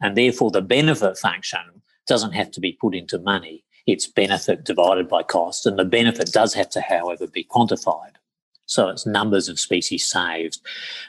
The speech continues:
the extent and quality of habitat. They're quantifiable things. We can put numbers on them.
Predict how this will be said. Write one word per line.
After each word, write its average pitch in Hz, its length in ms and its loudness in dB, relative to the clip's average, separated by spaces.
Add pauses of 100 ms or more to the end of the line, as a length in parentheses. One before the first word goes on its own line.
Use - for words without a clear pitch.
(340)
the 98 460 2 (100)
extent - 600 0 (120)
and - 180 -8
quality 98 680 2
of 85 140 -4
habitat. 87 580 -2 (300)
They're 101 300 2
quantifiable 101 920 2
things. 151 280 2
We 92 100 0
can 90 120 -10
put 95 180 -4
numbers 104 280 2
on 98 140 0
them. 92 180 -6